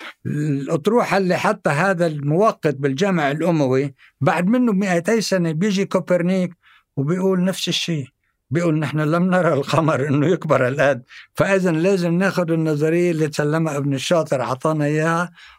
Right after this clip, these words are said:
وهيدي النظرية أصبحت هي جزء من الفلك الكوبرنيكي، وصار فيها هذه النقلة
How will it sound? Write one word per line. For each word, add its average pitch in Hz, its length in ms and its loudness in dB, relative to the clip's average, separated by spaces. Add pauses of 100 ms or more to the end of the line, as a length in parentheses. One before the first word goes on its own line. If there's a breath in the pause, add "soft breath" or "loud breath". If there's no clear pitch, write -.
وهيدي 180 360 2
النظرية 165 640 0
أصبحت 139 400 -4
هي 139 160 0
جزء 185 240 -2
من 147 160 0
الفلك 160 400 -4
الكوبرنيكي، 147 920 -2 (320 loud breath)
وصار 165 600 0 (200)
فيها 156 560 0
هذه 151 200 0
النقلة 147 480 -2